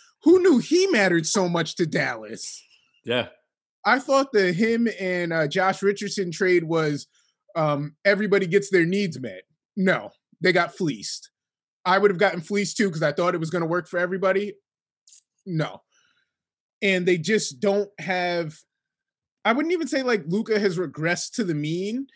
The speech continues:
Speaker 1: It's almost like other teams are like, "Yeah, he's gonna do what he does. He's a great one." But is he, is he making players better? Is, I guess, is the question now. Is he making anybody better,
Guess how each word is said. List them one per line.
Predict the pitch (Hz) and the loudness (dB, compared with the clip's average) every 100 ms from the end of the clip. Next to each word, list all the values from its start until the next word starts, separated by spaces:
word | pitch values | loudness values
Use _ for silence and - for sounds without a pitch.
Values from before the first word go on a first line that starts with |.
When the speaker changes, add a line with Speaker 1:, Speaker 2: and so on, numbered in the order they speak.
| _ - | _ -8
Speaker 1:
It's | 185 226 | -2 -2
almost | 226 240 233 | 0 -2 -2
like | 214 196 190 156 - _ _ _ _ _ _ _ _ _ _ - | 2 2 2 0 -8 _ _ _ _ _ _ _ _ _ _ 0
other | 214 208 | 2 2
teams | 170 220 196 | -2 -2 0
are | |
like, | 190 170 156 - | 2 2 0 -2
"Yeah, | 226 339 | 4 4
he's | 202 254 | 6 2
gonna | 254 214 | 2 0
do | 165 240 | 2 4
what | 214 185 | 4 2
he | 220 | 0
does. | 175 202 - - - - _ _ | 2 2 0 -8 -20 -20 _ _
He's | 233 220 | 2 2
a | 208 | 4
great | 208 180 120 | 4 4 2
one." | 101 95 - _ _ _ _ _ - - | -16 -20 -20 _ _ _ _ _ -20 0
But | 220 208 | 4 4
is | 226 240 | 2 0
he, | 226 156 - - | -2 -4 -8 -2
is | 220 | 0
he | 247 | 2
making | 240 269 269 240 | 2 2 0 -2
players | - 226 220 160 | 0 2 2 0
better? | 120 180 - 92 - _ _ _ _ _ _ | 2 2 0 -8 -20 _ _ _ _ _ _
Is, | 220 185 151 160 | 0 2 0 -4
I | 160 | 0
guess, | 190 190 | 0 0
is | 185 | -2
the | 156 | -4
question | 180 220 151 | -2 -2 -2
now. | 127 131 | -8 -8
Is | - | -6
he | 185 | -2
making | 175 202 226 202 | 2 0 -2 -6
anybody | 196 185 185 180 | -4 0 0 0
better, | 160 165 202 208 | -2 0 0 -2